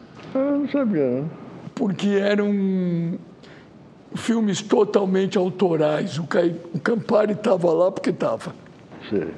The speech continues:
Speaker 1: Podia ser qualquer coisa.
Speaker 2: Podia ser qualquer coisa.
Speaker 1: É. É, talvez, eu não sei, não sabia disso, não. Mas, ah, eu sei que o cinema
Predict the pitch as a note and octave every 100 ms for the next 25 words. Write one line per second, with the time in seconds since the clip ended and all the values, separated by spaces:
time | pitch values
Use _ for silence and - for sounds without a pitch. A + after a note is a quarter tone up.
0 | - - - - - - B2 C3 D3+ B2
1 | C3 - D#3 - C#3+ B2 B2 A#2+ A2+ D#3+
2 | D#3 D#3+ - C#3+ D#3 F3 F#3+ - D3 -
3 | - G#2 G2 F#2 - - - - - -
4 | - - - - - - - - C4 G#3+
5 | B3+ A#3+ D4+ A#3 D3 C#3+ D#3+ B3+ A3+ D3
6 | C3 B2 B2 A#2+ B2 A2+ A2 G2+ A#2 G#2+
7 | G2 - - - - A#2+ A#2+ C3+ C3+ C3+
8 | - D#3 G3+ F#4+ F#4+ F4 G3 - C3+ C#3
9 | C3+